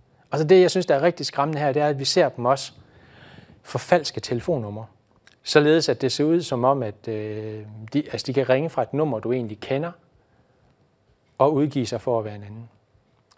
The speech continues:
Øhm, vi har for eksempel set det i banken, hvor at, øh, et, vores, øh, numre til nogle, nogle af vores rådgivere er blevet forfalsket. Og, øh, det, der så sker, det er, så ringer de fra det her nummer.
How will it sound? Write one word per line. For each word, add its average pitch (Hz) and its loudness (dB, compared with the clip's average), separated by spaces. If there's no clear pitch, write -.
Øhm, 101 -12
vi - -16
har 123 0
for 120 0
eksempel 120 0
set 135 2
det 113 -4
i 107 -4
banken, 123 -2
hvor 110 -4
at, 101 -12
øh, 107 -10
et, 110 0
vores, 107 0
øh, 107 -4
numre 123 0
til 120 -6
nogle, 107 -10
nogle 120 -6
af 110 -8
vores 110 -6
rådgivere 110 -2
er - -8
blevet 110 -10
forfalsket. 117 -2
Og, 110 2
øh, 104 -10
det, 139 4
der 123 4
så 110 -6
sker, 123 0
det 120 2
er, 117 4
så 127 0
ringer 135 0
de 110 -6
fra - -2
det 120 -2
her 123 -6
nummer. 127 -6